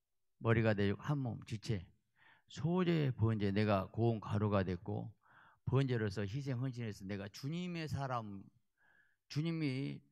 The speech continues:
우리가 예수님이, 이, 자,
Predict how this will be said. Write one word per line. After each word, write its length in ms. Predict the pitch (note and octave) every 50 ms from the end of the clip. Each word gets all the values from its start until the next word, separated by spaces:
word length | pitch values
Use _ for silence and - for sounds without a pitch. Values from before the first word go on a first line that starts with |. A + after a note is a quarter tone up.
| _ _ _ _ _ _ _ _ _ _ _ _ _ _ _ _ _ _ _ _ -
우리가 340 | G#2+ G2+ G2 F2+ G2 F#2+
예수님이, 880 | G2 G2+ G#2 G2 - A2+ G2+ F#2+ F#2 F#2 F#2+ G2+ G2 F2+ E2 D#2+ E2 F#2 - - - - - D#3
이, 160 | G2 G#2+ A#2 A2 - _ _ _ _ _ _ _ _ _ _ _ _ _ _ -
자, 540 | - A2+ G#2 G2 F#2 F2 E2 D#2+ - -